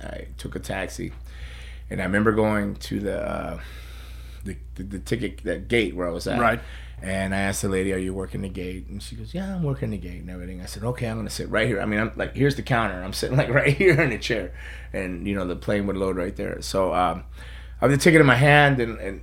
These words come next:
Speaker 1: and, and, you know, I went to sleep. Like, the ticket just right here.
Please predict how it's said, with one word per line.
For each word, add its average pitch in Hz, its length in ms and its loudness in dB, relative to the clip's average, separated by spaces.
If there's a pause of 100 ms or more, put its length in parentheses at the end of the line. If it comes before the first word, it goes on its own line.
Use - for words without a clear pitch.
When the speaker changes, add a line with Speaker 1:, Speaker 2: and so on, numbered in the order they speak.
Speaker 1:
and, - 200 -12
and, - 220 -14 (680)
you 104 140 -2
know, 95 80 -8
I 95 100 -8
went 92 180 -8
to - 60 -12
sleep. - 360 -6 (200)
Like, 87 200 -6 (380)
the - 80 -10
ticket 160 320 -2
just 117 220 -8
right 131 160 0
here. 135 260 2